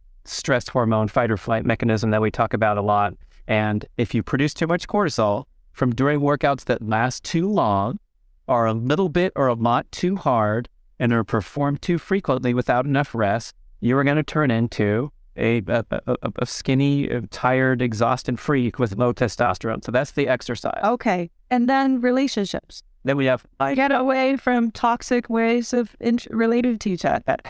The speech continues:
Speaker 1: Men, shut up when you feel charged. Go off and do something else and maintain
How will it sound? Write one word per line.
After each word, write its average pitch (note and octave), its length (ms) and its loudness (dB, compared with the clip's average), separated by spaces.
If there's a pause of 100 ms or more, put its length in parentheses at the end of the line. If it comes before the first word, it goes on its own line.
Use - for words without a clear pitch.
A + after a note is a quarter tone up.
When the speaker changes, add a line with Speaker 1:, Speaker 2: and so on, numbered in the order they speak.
(960)
Speaker 1:
Men, C#3+ 640 2 (480)
shut - 480 0
up D3+ 260 0
when C#3 140 2
you C3 100 2
feel C#3 360 0
charged. A#2 800 -2 (180)
Go C#3 240 0
off D3 220 0
and C#3 100 -2
do D3 140 2
something C#3+ 380 0
else E3+ 440 0 (300)
and A#2+ 240 0
maintain C3+ 680 2